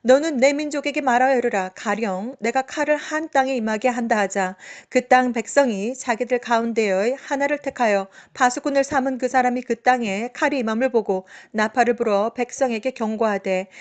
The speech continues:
그들이 나팔 소리를 듣고도 정신 차리지 아니하므로 그 임하는 칼에 제거함을 당하면 그 피가 자기의 머리로 돌아갈 것이라."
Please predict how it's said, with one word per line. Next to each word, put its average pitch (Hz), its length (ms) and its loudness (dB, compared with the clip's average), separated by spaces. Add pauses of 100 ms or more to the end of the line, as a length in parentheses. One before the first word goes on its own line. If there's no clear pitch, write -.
(140)
그들이 254 320 2
나팔 247 320 4
소리를 240 320 -2
듣고도 247 300 2
정신 233 320 -4
차리지 277 320 2
아니하므로 254 720 4
그 240 140 -2
임하는 226 400 -2
칼에 226 480 0
제거함을 220 540 -2
당하면 196 480 -2 (280)
그 247 140 -2
피가 233 560 0
자기의 247 500 2
머리로 214 420 2
돌아갈 233 340 0
것이라." 190 580 -6